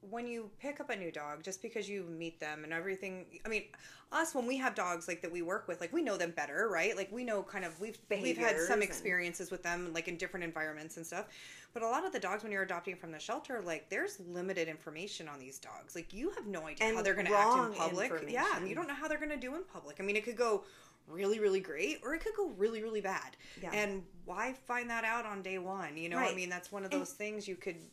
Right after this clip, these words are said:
Speaker 1: once you get to know the dog better, then you know what to expect, and,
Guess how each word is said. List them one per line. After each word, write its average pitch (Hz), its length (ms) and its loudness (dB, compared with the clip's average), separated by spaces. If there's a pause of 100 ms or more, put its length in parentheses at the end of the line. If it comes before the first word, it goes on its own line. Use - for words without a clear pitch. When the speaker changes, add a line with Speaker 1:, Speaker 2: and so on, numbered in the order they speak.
(180)
Speaker 1:
once 208 300 -2
you 226 60 -4
get 196 160 2
to 208 100 -4
know 190 140 0
the 226 100 0
dog 175 220 -2
better, 170 240 0
then 175 200 -2
you 214 100 -4
know 180 200 -2
what 170 200 -4
to 165 140 -10
expect, - 480 -8
and, 151 320 -12